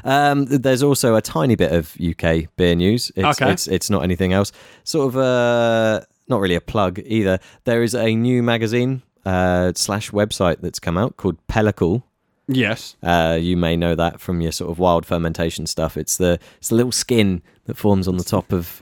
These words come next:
Speaker 1: wild beer.
Speaker 2: The little skin.
Speaker 1: Little skin.
Speaker 2: Just, you know, scrape it off,
Speaker 1: Bacteria
Speaker 2: spread
Speaker 1: lover.
Speaker 2: it on your
Speaker 1: Yeah.
Speaker 2: toast. Lovely.
Speaker 1: Uh, so it's not just about beer. It's, it's a sort of magazine about all things fermentation. Um, I believe they've got a website,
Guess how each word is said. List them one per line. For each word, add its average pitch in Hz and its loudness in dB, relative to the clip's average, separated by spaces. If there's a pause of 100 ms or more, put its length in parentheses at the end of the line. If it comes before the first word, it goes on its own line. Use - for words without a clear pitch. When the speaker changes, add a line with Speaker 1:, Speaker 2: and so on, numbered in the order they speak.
Speaker 1:
wild 95 2
beer. 87 4
Speaker 2:
The 123 -4
little 190 0
skin. 120 0
Speaker 1:
Little 135 0
skin. 123 0
Speaker 2:
Just, 95 0
you 123 2
know, 120 2
scrape 143 0
it 120 -2
off, 113 4
Speaker 1:
Bacteria 98 2
Speaker 2:
spread 95 4
Speaker 1:
lover. 87 4
Speaker 2:
it 117 -2
on 123 -2
your 107 4
Speaker 1:
Yeah. 98 4
Speaker 2:
toast. - -4
Lovely. 95 -8
Speaker 1:
Uh, - -12
so 139 2
it's 127 0
not 160 2
just 131 0
about 120 2
beer. 117 4
It's, 104 -2
it's 95 0
a 90 4
sort 85 -4
of 87 0
magazine 85 0
about 80 0 (340)
all 101 4
things 90 0
fermentation. 90 0 (320)
Um, 82 0 (140)
I 87 -4
believe 87 0
they've 85 0
got 78 0
a 87 2
website, 90 0